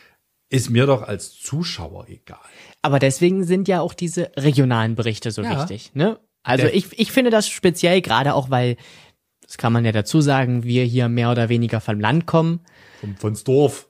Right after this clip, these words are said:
Speaker 1: Also
Speaker 2: Ja.
Speaker 1: gut zumindest. Aber für Großstädte ist auch Köthen ein Dorf.
Speaker 2: Jetzt hast du ja verraten, von wo wir senden.
Speaker 1: Das ist jetzt schlimm. Ich glaube, wir werden jetzt aufgelauert. Aber insgesamt, ich das nochmal sagen darf, hundertsechzig Mille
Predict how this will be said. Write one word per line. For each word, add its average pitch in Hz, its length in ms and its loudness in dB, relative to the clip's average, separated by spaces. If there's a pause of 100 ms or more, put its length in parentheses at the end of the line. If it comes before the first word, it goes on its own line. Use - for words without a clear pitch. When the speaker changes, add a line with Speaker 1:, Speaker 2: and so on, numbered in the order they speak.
(120)
Speaker 1:
Also 90 100 -2
Speaker 2:
Ja. 113 180 4
Speaker 1:
gut 110 120 2
zumindest. 107 460 -4
Aber 104 240 -2 (880)
für 120 120 0
Großstädte 117 600 4
ist 107 180 -4
auch 101 220 -8
Köthen 101 360 -2
ein 87 200 -6
Dorf. 85 400 -6 (1040)
Speaker 2:
Jetzt - 120 -8
hast 120 120 0
du 113 60 2
ja 107 40 2
verraten, 110 420 -2
von 110 200 0
wo 113 100 0
wir 107 120 2
senden. 110 440 0
Speaker 1:
Das 95 180 -4
ist 123 140 -6
jetzt 110 180 0
schlimm. 101 440 -2 (260)
Ich - 80 -18
glaube, 104 260 2
wir 101 80 2
werden 101 180 2
jetzt 92 120 -4
aufgelauert. 98 500 -6
Aber 110 280 0
insgesamt, 160 560 0 (880)
ich - 80 -20
das 110 160 0
nochmal 104 240 2
sagen 98 260 2
darf, 92 180 0
hundertsechzig 110 640 0
Mille 107 320 -2